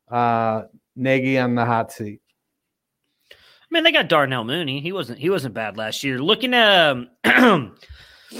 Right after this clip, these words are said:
Speaker 2: looking at the list here of teams that need wide receivers, unfortunately, I wouldn't wanna see him go to any of these teams. That, that's the worst part about it. I mean, he can't go to, he's not gonna go to the Packers. They don't have enough cap room.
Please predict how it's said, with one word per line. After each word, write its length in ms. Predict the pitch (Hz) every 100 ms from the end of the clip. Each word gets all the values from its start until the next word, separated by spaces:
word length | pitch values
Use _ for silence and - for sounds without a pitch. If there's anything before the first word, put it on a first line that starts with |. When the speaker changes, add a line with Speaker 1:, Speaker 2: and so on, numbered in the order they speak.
| - _
Speaker 2:
looking 240 | - 214 247
at 160 | 233
the 100 | 220
list 380 | 185 175 190 -
here 180 | 190 180
of 120 | 139
teams 360 | - 165 170 147
that 300 | 165 143 -
need 280 | 127 160 165
wide 240 | 156 147
receivers, 520 | 120 - 170 143 120
unfortunately, 640 | 127 117 156 190 180 143 143
I 100 | 143
wouldn't 340 | 117 156 151
wanna 180 | 151 156
see 220 | 139 156
him 340 | 147 175 147 -
go 260 | 120 165 196
to 140 | -
any 200 | 117 104
of 100 | 92
these 220 | 98 90
teams. 380 | - 120 95 90
That, 200 | 127 135
that's 180 | 160 -
the 80 | -
worst 300 | 139 135 -
part 200 | 139 101
about 300 | 120 151 127
it. 40 |
I 40 |
mean, 160 | 120 135
he 140 | 156
can't 300 | 135 190 180
go 160 | 139 156
to, 120 | 156
he's 140 | 143 170
not 160 | 214
gonna 120 | 185
go 80 | 165
to 60 | 147
the 60 |
Packers. 480 | 117 135 117 117 110
They 120 | 143
don't 120 | 139 127
have 160 | 131
enough 280 | 120 120 -
cap 360 | - 127 120 131
room. 240 | 123 123